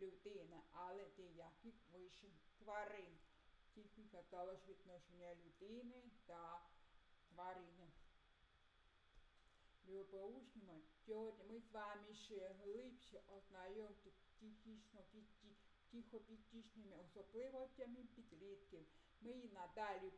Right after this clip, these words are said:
будемо підтримувати один одного, адже це важливо і для вас, і для мене. Це допоможе уникнути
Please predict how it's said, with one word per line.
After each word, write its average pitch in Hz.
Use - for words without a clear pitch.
будемо 214
підтримувати 214
один 208
одного, 196
адже 185
це 180
важливо 214
і 233
для 160
вас, 233
і 240
для 185
мене. 170
Це 190
допоможе 190
уникнути 202